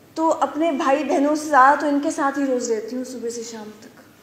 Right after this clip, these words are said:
कल कोर्ट में भी इनके सामने ही खड़ी रहूँगी,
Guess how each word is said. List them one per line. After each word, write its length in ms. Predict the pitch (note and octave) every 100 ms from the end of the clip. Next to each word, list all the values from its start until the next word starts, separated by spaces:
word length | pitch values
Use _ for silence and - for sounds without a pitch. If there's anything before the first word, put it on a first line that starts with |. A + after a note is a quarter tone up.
| - -
कल 160 | E4 E4+
कोर्ट 260 | F4 F4
में 120 | F4+
भी 80 | F4+
इनके 200 | F4 -
सामने 320 | - E4 D4+
ही 140 | D4 D4
खड़ी 300 | D4 A#3+ A3
रहूँगी, 520 | A3 A3 - - -